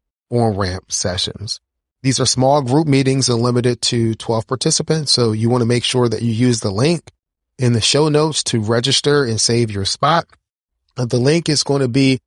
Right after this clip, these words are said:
included in the useful resources area. There's a sleek bio link that will take you to all of the different resources and social media that we have on the podcast. Speaking of that, if you follow me on social media,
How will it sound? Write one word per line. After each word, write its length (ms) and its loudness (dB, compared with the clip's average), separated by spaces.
included 520 2
in 220 0
the 120 2
useful 540 2
resources 800 -2
area. 400 2
There's 360 2
a 160 0
sleek 360 2
bio 460 0
link 280 0
that 140 -4
will 120 -2
take 320 -4
you 80 0
to 260 -2
all 300 2
of 60 -2
the 100 2
different 320 -4
resources 840 -2
and 160 -8
social 360 -2
media 420 0
that 240 -4
we 140 -8
have 340 -4
on 160 -10
the 80 -12
podcast. 800 -6
Speaking 380 -2
of 100 -6
that, 200 -4
if 120 -8
you 60 -2
follow 300 0
me 120 0
on 80 -2
social 380 -4
media, 340 -6